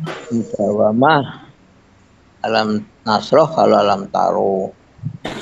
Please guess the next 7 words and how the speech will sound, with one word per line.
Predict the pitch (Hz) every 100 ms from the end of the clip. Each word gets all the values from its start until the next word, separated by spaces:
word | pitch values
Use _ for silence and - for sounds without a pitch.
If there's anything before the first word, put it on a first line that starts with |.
| - _ _ _
Panjen | - 139 185
hadisnya | 170 165 135 117 196
kan, | 202 196 -
anu, | 156 143 156
hadisnya | 135 123 165
kan | 151 139 139
Nabi | 131